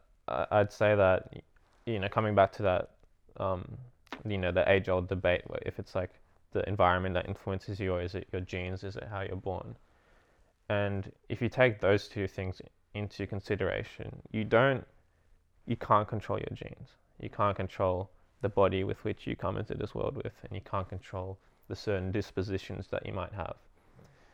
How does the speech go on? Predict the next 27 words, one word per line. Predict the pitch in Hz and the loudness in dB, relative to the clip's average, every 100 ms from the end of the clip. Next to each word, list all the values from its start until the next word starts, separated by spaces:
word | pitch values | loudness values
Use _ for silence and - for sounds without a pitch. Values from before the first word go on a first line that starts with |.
| _ _ _ | _ _ _
And | 107 101 98 | -2 0 -2
you | 98 - | -6 -4
can't | - 113 110 | 2 2 2
control | 107 - 101 | -2 2 2
your | 95 | 2
environment, | 95 98 92 95 95 95 113 - _ _ - | 0 2 2 2 -2 -8 -10 -20 _ _ -12
because | 117 - 104 | -8 -4 0
your | 101 | 2
environment | 98 92 98 101 | 4 4 4 -2
starts | - 92 - | -4 -4 -2
acting | 92 - 98 | -4 -4 -6
on | 92 90 | -6 -6
you | 101 117 _ _ _ _ - | -10 -12 _ _ _ _ -10
before | 110 - 98 | -10 -2 -2
you | 95 | 0
get | 95 98 | -2 -2
a | |
chance | - 95 - | -4 -8 -8
to | - | -10
act | 113 - | -10 -8
on | 104 | -8
it. | - - | -10 -10
'Cause | 107 | -6
when | 107 | -4
you're | 101 98 | -2 -2
a | |
baby, | 95 104 101 92 92 | 0 0 0 -2 -6